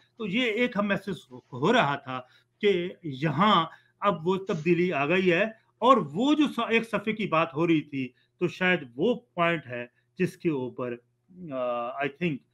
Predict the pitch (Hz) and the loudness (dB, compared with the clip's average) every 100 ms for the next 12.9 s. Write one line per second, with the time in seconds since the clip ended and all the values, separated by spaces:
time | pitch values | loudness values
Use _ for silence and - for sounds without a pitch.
0 | _ _ 160 139 156 147 143 - 131 123 | _ _ -6 -4 -4 -4 -6 -10 -12 -12
1 | _ _ _ 160 123 113 117 117 113 113 | _ _ _ -8 -8 -8 -10 -10 -10 -12
2 | 135 135 185 175 165 160 156 160 147 147 | -8 -2 0 -2 -4 -6 -4 -4 -4 -4
3 | 143 147 151 - 135 123 - 139 127 _ | -2 -2 -4 -6 -8 -8 -12 -14 -14 _
4 | 139 143 135 113 120 113 _ - 156 139 | -8 -4 -4 -6 -10 -12 _ -6 -4 -4
5 | - 120 101 - 113 104 127 147 113 - | -10 -10 -10 -16 -16 -16 -10 -8 -8 -12
6 | _ _ _ - 202 269 240 - 127 110 | _ _ _ -2 2 4 2 0 -8 -10
7 | _ _ 240 196 247 226 220 214 175 202 | _ _ -6 -4 -2 -4 0 0 0 0
8 | 160 160 160 190 143 175 208 196 190 - | 2 2 0 -6 -2 -2 -2 -4 -4 -10
9 | _ 233 226 226 214 220 220 214 - 208 | _ -8 -6 -2 -2 0 -2 -4 -12 -6
10 | 190 180 175 - _ 208 214 196 196 196 | -2 -2 -2 -6 _ -4 -2 -2 -2 -2
11 | 156 180 165 - 190 208 143 147 _ _ | 0 2 2 0 0 2 0 -4 _ _
12 | 196 185 175 180 170 - 175 175 | 0 2 2 0 0 0 2 2